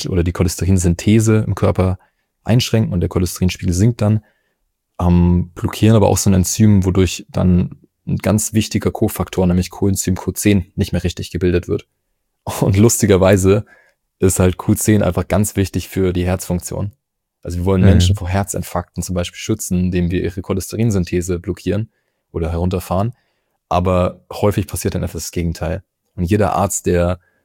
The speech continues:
Speaker 1: Statine verschreibt, sollte das eigentlich wissen und direkt
Speaker 2: Ja.
Speaker 1: Q zehn damit, äh, dazugeben. Finde ich ganz, ganz wichtig.
Speaker 2: Ja.
Speaker 1: Und da können wir uns ganz, ganz viele Beispiele bringen.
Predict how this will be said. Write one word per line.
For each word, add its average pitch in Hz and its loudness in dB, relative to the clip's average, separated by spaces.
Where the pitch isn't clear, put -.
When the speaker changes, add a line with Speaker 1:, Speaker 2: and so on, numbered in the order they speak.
Speaker 1:
Statine 104 2
verschreibt, 87 0
sollte 90 2
das 90 -4
eigentlich 82 0
wissen 90 -2
und 85 0
direkt 92 0
Speaker 2:
Ja. 85 4
Speaker 1:
Q - 2
zehn 87 0
damit, 85 0
äh, 85 -4
dazugeben. 90 -4
Finde 90 -4
ich - -8
ganz, 90 -2
ganz - -4
wichtig. - -8
Speaker 2:
Ja. - 0
Speaker 1:
Und 87 -4
da 85 0
können 101 2
wir 92 4
uns 87 -2
ganz, 90 -2
ganz 90 -4
viele 87 -6
Beispiele 98 -2
bringen. 87 -4